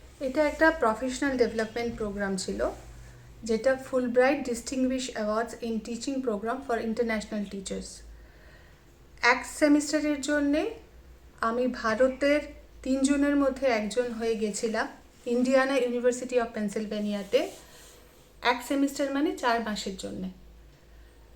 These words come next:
সেখানে আমরা করেছি, আমার এডুকেটর প্রজেক্টটা শেষ করেছি এবং কালচারাল এক্সচেঞ্জের পার্ট হিসেবে প্রচুর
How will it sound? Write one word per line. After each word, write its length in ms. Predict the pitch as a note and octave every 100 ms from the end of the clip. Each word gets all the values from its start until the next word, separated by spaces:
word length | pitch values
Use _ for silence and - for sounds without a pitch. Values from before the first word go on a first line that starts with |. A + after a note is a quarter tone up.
| - - -
সেখানে 520 | - B3+ B3 C4 C#4 C#4
আমরা 240 | C4 B3+
করেছি, 720 | B3+ B3+ B3 B3 C#4 C4+ C4+ C4+ - - - -
আমার 240 | A#3 A#3+ A#3+ -
এডুকেটর 440 | A3+ B3 B3+ C4
প্রজেক্টটা 560 | B3+ A#3 G#3+ C4 C4 C#4
শেষ 260 | C4+ C4 -
করেছি 500 | C4 C4+ C4+ E4+ G4 - - - - -
এবং 380 | A#3+ A3+ D#4 F#4+ - - - - - -
কালচারাল 680 | B3 B3 D4+ D4 D#4 D#4 -
এক্সচেঞ্জের 680 | B3 - - D4+ D4 D4+ C#4+ -
পার্ট 240 | A#3 A#3+ C4+
হিসেবে 580 | B3+ C4 B3+ D4 D#4+ - - -
প্রচুর 440 | B3+ B3+ E4 E4